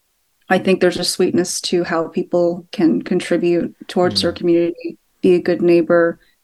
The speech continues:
Speaker 1: and gratitude for the, for all those actions. But the bitter to all of that is the internal struggle and turmoil that does come and stays with you forever after something like this
Speaker 2: Mm.
Speaker 1: happens.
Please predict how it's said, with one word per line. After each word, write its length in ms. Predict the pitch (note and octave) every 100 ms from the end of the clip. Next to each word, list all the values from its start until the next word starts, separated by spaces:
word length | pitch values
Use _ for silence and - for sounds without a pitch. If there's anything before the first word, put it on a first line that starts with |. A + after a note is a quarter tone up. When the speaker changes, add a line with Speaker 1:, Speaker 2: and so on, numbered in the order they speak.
| _
Speaker 1:
and 220 | F3+ F3+ E3+
gratitude 720 | F3 F3+ F#3+ - E3 E3+ F3
for 180 | - E3+
the, 380 | E3+ E3+ F#3 F3 - - _ -
for 160 | - F3+
all 160 | F3
those 200 | E3+ E3+
actions. 380 | F3 F3+ - F#3
But 220 | - F3
the 60 | E3+
bitter 360 | F3 F3+ F#3 F3
to 160 | F3
all 180 | E3 E3
of 120 | E3
that 320 | E3+ E3 E3+ - - - _ _
is 320 | F3 E3+ E3 -
the 140 | F3
internal 640 | E3+ F3+ E3+ E3+ E3+ E3+ - _ -
struggle 500 | - F#3 F3 F3 E3
and 160 | E3
turmoil 480 | E3 F3+ F3+ E3 D#3+
that 300 | D#3+ E3 - _ _ - _
does 260 | - F3 E3+
come 500 | - F3+ E3 D#3+ - - _ _ _ -
and 120 | F3
stays 380 | - F#3 F#3 F3+
with 160 | E3+
you 100 | D#3+
forever 480 | - D3+ E3+ E3 E3+
after 240 | E3 E3
something 320 | - A2 - -
like 160 | -
this 160 | - -
Speaker 2:
Mm. 40 |
Speaker 1:
happens. 480 | - G2 - -